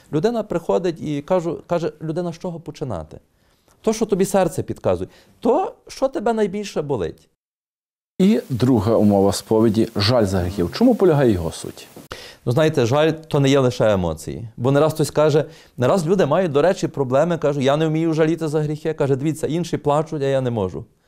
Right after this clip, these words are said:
Speaker 1: То що, то сповідь важна чи не важна? Жаль за гріхи — то якраз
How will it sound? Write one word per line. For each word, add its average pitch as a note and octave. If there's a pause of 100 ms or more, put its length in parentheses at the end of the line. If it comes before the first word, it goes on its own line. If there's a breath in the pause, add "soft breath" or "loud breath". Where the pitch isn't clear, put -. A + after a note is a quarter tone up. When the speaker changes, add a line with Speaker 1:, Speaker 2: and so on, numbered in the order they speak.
(180)
Speaker 1:
То B2
що, C#3
то A2+
сповідь C#3+
важна C3+
чи D3+
не C#3+
важна? C3+ (600 soft breath)
Жаль C#3+
за F#3+
гріхи — D#3+
то D#3+
якраз D#3